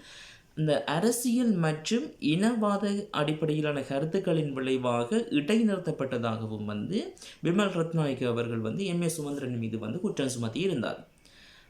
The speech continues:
அதற்குத்தான் வந்து இந்த எம் ஏ சுமந்திரன் அவர்கள் வந்து தன்னுடைய ஒரு உத்தியோகபூர்வ சமூக வலைத்தள பக்கத்துல வந்து அதற்கான பதிலடியை வந்து,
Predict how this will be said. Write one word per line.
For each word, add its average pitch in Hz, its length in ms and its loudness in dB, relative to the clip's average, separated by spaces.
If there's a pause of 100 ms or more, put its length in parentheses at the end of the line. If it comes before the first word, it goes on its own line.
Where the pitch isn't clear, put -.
அதற்குத்தான் 156 760 0
வந்து 143 400 0
இந்த 143 220 -2
எம் 135 160 2
ஏ 147 60 0
சுமந்திரன் 135 440 -2
அவர்கள் 117 300 -2
வந்து 127 260 -2
தன்னுடைய 139 560 -2
ஒரு 120 420 -2
உத்தியோகபூர்வ 147 1040 0
சமூக 156 480 -2
வலைத்தள 135 400 -2
பக்கத்துல 117 560 -2
வந்து 104 440 -2
அதற்கான 143 460 -4
பதிலடியை 135 600 -4
வந்து, 120 340 -2